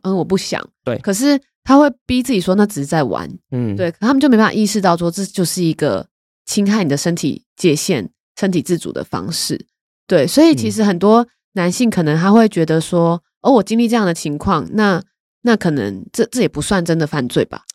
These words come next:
Speaker 2: 哦。
Speaker 1: 就有些人可能会这样认为。那
Speaker 2: 嗯。
Speaker 1: 只是因为这一次有涉及到金钱，所以他们会很明快的就会知道说，哦，这就是一个勒索的
Speaker 2: 哦，我懂。
Speaker 1: 事情。
Speaker 2: 哎，我分享一下，因为刚刚这样讲，我有个感觉，就是我在我小学的时候，反正就是有一个别班的人就先抓我鸡鸡。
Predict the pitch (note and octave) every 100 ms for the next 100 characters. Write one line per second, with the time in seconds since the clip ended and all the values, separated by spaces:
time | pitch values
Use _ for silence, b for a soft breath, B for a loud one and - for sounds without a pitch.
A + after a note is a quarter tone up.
0 | - A2 A#2 G3 - C4+ G3+ E3+ C#3+ E3
1 | F3 E3 C3 C#3+ B1+ B1+ G1+ _ _ -
2 | D4 E3 A#2 G#2+ - G3 C4+ D#4 C4+ B3
3 | A#3+ B3+ E3 D3+ - F#3 D#3 E3+ E3 D#3+
4 | D3+ - - - F3+ F#3+ E3+ _ - G#3
5 | G3+ G3+ C#3 C#3 D#3 - F#3+ C#3 E3 D#3+
6 | D3+ E3 C#3+ - D#3 D#3+ - E3+ E3 D3+
7 | C3+ C#3 D3+ E3 A#3+ A3+ B2+ G#2+ C#3 B2+
8 | G#2 E3 - - - - - - - D3+
9 | A3+ E3+ A#2 E3+ F3+ G3 G3+ C#3 G#2+ C#3
10 | B2 A2+ F#2 F#2+ B2+ C3+ C#3 C3+ A2 G2+
11 | G2 F#2 F2 F#2 F#2+ - _ _ _ C#3+
12 | F#3+ F#3 E3 A2 A#2+ A#2+ B2+ B2+ G2+ A#2
13 | A#2 A2 G#2+ G2+ F#2 - - F2